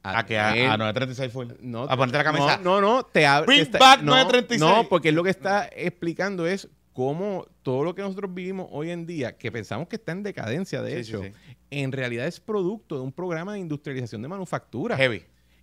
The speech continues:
Speaker 1: Y de momento, pues, pensar que tú lo puedes eliminar y que todo va a seguir igual, pues, es
Speaker 2: Mm.
Speaker 1: una fantasía, es irreal. Y entonces nadie ha podido traer algo que pueda,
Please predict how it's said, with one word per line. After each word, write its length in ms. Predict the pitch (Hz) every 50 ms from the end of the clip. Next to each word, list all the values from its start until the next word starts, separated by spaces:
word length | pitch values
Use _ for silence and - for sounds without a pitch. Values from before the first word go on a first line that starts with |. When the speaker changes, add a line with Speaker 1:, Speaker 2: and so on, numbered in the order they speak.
| _ _ -
Speaker 1:
Y 120 | 143 143 143
de 100 | 143 139
momento, 260 | 139 139 - - 202
pues, 300 | 220 214 185 160 - - _ _ _ _ _ -
pensar 480 | 165 151 147 147 - - 160 160 185
que 160 | 185 214 208 160
tú 80 | 165 156
lo 80 | 165
puedes 240 | 160 185 196 208 - - 175
eliminar 580 | 196 196 196 196 196 196 196 196 180 160 - -
y 100 | - 139
que 140 | 131 139 131
todo 180 | - 127 127 135
va 80 | 151 160
a 20 |
seguir 260 | - 185 175 175 175
igual, 400 | 185 180 185 202 208 180 156 147
pues, 220 | - - 127 104 -
es 140 | 101 95 98
Speaker 2:
Mm. 20 |
Speaker 1:
una 140 | 127 131 135
fantasía, 580 | - 156 151 147 - 160 151 - 214 190 151
es 240 | - - 107 110 -
irreal. 500 | 123 123 123 135 143 160 190 196 170 127
Y 120 | - - 131
entonces 260 | 123 - 113 120 107
nadie 280 | 107 110 110 110 117
ha 80 | 127 131
podido 300 | 139 147 147 151 156 156
traer 300 | 156 160 151 156 160 160
algo 220 | 156 165 165 156
que 180 | - 139 127 113
pueda, 480 | _ - 120 113 117 135 143 143 139